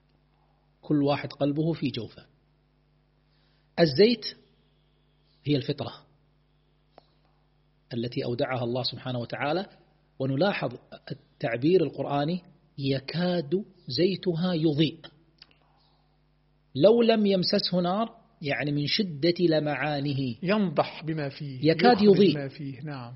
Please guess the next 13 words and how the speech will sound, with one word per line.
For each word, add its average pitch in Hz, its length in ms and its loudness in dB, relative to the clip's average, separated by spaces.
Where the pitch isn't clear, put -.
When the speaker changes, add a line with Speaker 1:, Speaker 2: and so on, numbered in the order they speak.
Speaker 1:
وهذا 185 520 2
مصداق 175 560 -2
قول 156 180 2
النبي 143 280 -2
صلى 127 300 -2
الله 127 220 -2
عليه 120 120 -4
وسلم: 151 420 -6
"كل 160 480 2
مولود 143 800 -2
يولد 160 460 6
على 135 260 -2
الفطرة 131 580 -4